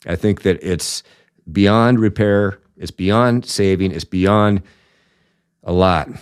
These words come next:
And I've made my home here for my entire life. And, uh, it, it's sad to think about that because of these communists that are down in Seattle and King County in particular, that I'm going to have to relocate out of this state. I just can't be here.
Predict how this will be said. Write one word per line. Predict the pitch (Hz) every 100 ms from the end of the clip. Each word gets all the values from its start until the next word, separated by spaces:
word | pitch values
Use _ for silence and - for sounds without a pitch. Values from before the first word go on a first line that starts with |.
| - - _ _ _ _
And | 95 92 90 87 - _ -
I've | 107
made | 127 151
my | 131
home | 110 127
here | 107 110
for | 95
my | 87 87
entire | 82 110 92
life. | 92 127 90 - _ _ _ _ _ _ _ _ _ _ _ _ _ _ _ _ _ _
And, | 104 104 98
uh, | 95 95
it, | 104
it's | 90 85
sad | - 151 156
to |
think | 143 185 113
about | 98 67 _
that | 101 85
because | 101 127 127 113
of | 107 107 101 85 _
these | - 104 101 90 82 _ _ _ _ _ _ 95
communists | - 120 143 117 90 90
that | 104
are | 95
down | 104 110 107
in |
Seattle | - 113 110 104 95
and | 95 -
King | 117
County | 104 113 110 101
in |
particular, | 90 - 160 160 101 95
that | 104
I'm | 107
going | 117 120
to | 104
have | 90 87 -
to | 92 87 85 _ _ _ _
relocate | 95 104 101 101 101 95
out | 92
of | 87
this | 90 -
state. | 113 92
I |
just | 85 104 -
can't | 101 92
be | 95
here. | 90 90